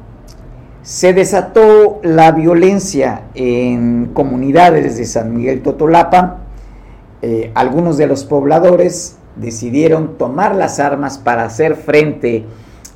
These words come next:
a estas bandas delincuenciales. Aproximadamente sesenta habitantes de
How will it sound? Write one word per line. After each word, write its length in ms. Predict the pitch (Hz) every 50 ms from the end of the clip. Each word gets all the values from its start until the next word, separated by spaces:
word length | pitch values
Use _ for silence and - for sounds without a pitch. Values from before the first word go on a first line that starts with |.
| - -
a 540 | 135 131 135 139 147 147 156 156 156 - - -
estas 380 | 147 143 - - 131 120 110
bandas 380 | 117 160 170 170 165 147 139 113
delincuenciales. 1120 | 113 117 113 117 113 - - 123 131 131 131 - 175 190 190 190 180 180 - - - - - - - - - - - - _ - - -
Aproximadamente 1500 | 117 127 127 - - - - - - 147 147 165 175 165 165 170 165 165 175 180 170 - - 180 180 180 180 170 - - - - - - _ _
sesenta 1040 | - - - - 143 123 117 - - - 175 185 185 170 - - 156 139 - - -
habitantes 1040 | - 101 101 113 113 110 - 156 165 180 165 160 - 135 127 123 120 - - - - - 107
de 640 | 101 113 113 113 113 113 113 113 113 113 113